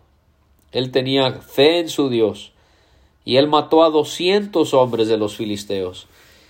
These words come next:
Y trajo David los prepucios de ellos se los dio al rey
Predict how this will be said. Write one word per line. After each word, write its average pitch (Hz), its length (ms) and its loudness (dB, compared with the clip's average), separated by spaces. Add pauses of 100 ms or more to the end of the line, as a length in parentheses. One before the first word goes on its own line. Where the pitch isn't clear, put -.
(240)
Y 101 120 -10
trajo 117 400 2
David 117 300 4
los 117 160 2
prepucios 117 640 0
de 110 220 4
ellos 135 640 -2 (120)
se 98 140 -6
los 92 180 -4
dio 107 180 4
al 104 120 2
rey 127 480 2